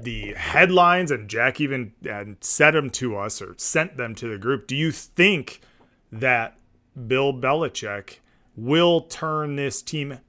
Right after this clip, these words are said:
around from the shambles and the embarrassment that the Miami Dolphins gave them this year?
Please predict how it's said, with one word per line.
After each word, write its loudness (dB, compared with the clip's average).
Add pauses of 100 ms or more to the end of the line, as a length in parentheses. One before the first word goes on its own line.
(120)
around 4
from -4
the -2
shambles 6 (420)
and 4
the 0 (260)
embarrassment 6
that -2
the -4 (240)
Miami 2
Dolphins -4
gave -4
them -14
this -18
year? -20